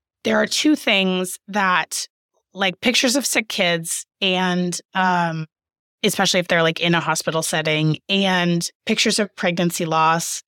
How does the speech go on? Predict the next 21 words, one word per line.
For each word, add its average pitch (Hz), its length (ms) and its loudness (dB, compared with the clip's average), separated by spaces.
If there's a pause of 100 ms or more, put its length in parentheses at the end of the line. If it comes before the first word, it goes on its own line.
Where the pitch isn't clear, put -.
Um, 160 340 2
you 160 80 -8
know, 165 100 0
I 160 60 0
had 180 200 0
an 170 100 0
influencer 170 520 -2
who 175 140 -2
I 160 340 0 (600)
followed, 226 560 2
and 185 240 -2
she - 180 -2
posted 190 400 -2
a 190 60 -2
picture 196 300 0
of 185 100 -2
herself 185 640 2 (180)
i-, 208 160 -4
in 202 240 2
the 185 80 2
hospital, 165 800 0